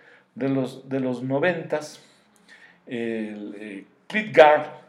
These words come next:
eh, u-, nos regaló, nos ofreció una de las definiciones que se han utilizado mucho a lo largo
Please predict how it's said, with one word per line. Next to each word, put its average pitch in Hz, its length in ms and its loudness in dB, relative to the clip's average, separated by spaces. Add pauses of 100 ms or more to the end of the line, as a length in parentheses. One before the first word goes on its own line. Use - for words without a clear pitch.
(640)
eh, 110 580 -10
u-, 123 220 -12 (340)
nos 120 300 -6
regaló, 123 480 8
nos 147 220 -2
ofreció 143 600 -4 (520)
una 139 500 0
de 110 220 -6
las 104 360 -6
definiciones 120 920 -4
que 117 180 -14
se - 140 -8
han 269 140 -4
utilizado 180 640 -2
mucho 151 500 -4
a - 20 4
lo 143 140 -2
largo 151 440 2